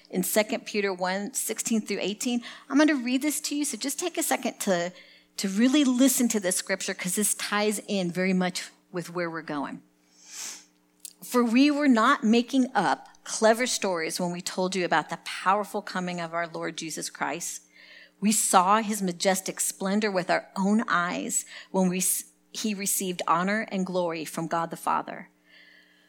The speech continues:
The voice from the majestic glory of God said to him, 'This is my dearly loved Son who brings me great joy.'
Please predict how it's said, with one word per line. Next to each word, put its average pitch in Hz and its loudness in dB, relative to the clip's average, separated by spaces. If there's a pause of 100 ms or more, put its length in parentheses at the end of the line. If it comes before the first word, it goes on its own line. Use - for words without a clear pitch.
(140)
The 190 2
voice 202 4
from 214 2
the 185 2
majestic 190 -2
glory 202 4
of 180 2
God 190 4
said 208 0
to 190 -4
him, 175 -6 (120)
'This 190 2
is 247 0
my 185 2
dearly 214 2
loved 233 2
Son 165 0
who 190 -8
brings 190 -2
me 185 -4
great 185 -6
joy.' 165 -6